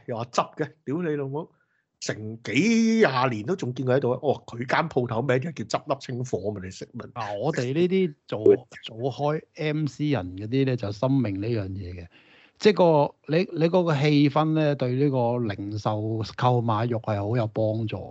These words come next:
Speaker 2: 嘅。
Speaker 1: 係。
Speaker 2: 即係而家鋪頭擺喺度，你都係要立租㗎啦。死氣沉沉冇人入咧，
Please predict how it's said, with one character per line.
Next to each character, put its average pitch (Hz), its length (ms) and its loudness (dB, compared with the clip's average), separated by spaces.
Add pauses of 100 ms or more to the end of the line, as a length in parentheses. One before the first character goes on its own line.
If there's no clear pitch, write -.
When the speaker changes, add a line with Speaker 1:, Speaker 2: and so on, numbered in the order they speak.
(640)
Speaker 2:
嘅。 117 140 4
Speaker 1:
係。 - 20 0
Speaker 2:
即 - 80 8
係 185 80 10
而 202 200 8
家 - 0 -
鋪 160 220 4
頭 156 140 6
擺 143 160 2
喺 147 160 2
度， 139 160 0
你 120 100 -2
都 139 120 2
係 135 80 4
要 123 160 -2
立 110 240 -2
租 127 280 0
㗎 117 40 0
啦。 123 200 0
死 127 140 0
氣 156 160 8
沉 101 220 -4
沉 101 120 -4
冇 107 220 -2
人 104 80 -2
入 107 200 -2
咧， 131 240 0